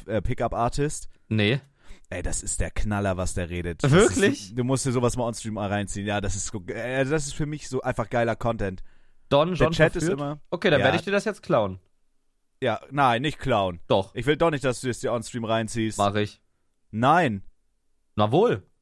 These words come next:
Speaker 1: Nö. Gut, da klau ich dir auch Ideen. Ich klau dir die Omegle-Videos.
Speaker 2: Das heißt ja gar nicht Omegle.
Speaker 1: Omme T V-Videos klau ich dir.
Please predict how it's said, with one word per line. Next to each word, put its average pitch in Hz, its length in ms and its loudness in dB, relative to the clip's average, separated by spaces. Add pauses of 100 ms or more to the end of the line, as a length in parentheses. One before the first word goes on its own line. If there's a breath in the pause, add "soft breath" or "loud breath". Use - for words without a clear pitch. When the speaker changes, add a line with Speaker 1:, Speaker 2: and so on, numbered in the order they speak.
(180)
Speaker 1:
Nö. 139 380 6 (2000)
Gut, 202 140 0
da 135 80 6
klau 143 240 4
ich 135 60 0
dir 120 160 4
auch 123 120 2
Ideen. 113 220 -2
Ich 147 100 -8
klau 170 160 4
dir 143 100 4
die 117 120 0
Omegle-Videos. 95 920 -2 (840)
Speaker 2:
Das - 200 -6
heißt 117 180 2
ja 131 60 2
gar 104 140 0
nicht 101 120 -4
Omegle. 95 440 -2 (400)
Speaker 1:
Omme 110 240 2
T 98 140 -2
V-Videos 92 500 -2
klau 104 180 2
ich 92 100 0
dir. 92 240 0